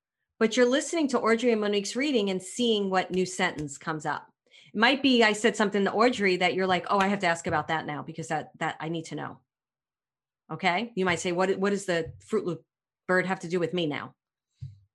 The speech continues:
Okay. And then Cheryl, <laughs> I guess the Fruit Loop bird's been around. <laughs>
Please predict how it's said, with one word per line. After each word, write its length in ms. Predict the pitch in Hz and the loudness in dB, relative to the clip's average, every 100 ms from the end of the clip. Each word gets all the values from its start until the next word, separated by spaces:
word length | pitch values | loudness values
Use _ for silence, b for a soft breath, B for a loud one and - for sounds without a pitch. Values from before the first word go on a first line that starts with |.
| _ | _
Okay. 360 | 180 196 165 165 | -2 0 0 0
And 160 | 185 196 | 0 4
then 420 | 196 185 180 180 - | 4 4 2 -4 -6
Cheryl, 640 | - 196 190 226 320 - - - - - _ _ _ _ _ - _ _ _ 135 - _ _ _ _ _ _ 131 131 _ - | 2 4 4 2 0 -6 -18 -20 -20 -20 _ _ _ _ _ -20 _ _ _ -18 -18 _ _ _ _ _ _ -16 -16 _ -6
<laughs> 260 | 185 170 175 | -4 -2 -4
I 100 | 165 | -2
guess 160 | 185 | -2
the 80 | - | -2
Fruit 220 | - 196 | 0 0
Loop 140 | 175 - | 0 2
bird's 280 | 180 175 | 0 2
been 120 | 226 202 | 2 4
around. 460 | 185 196 185 185 | 4 4 2 0
<laughs> 40 | - | -4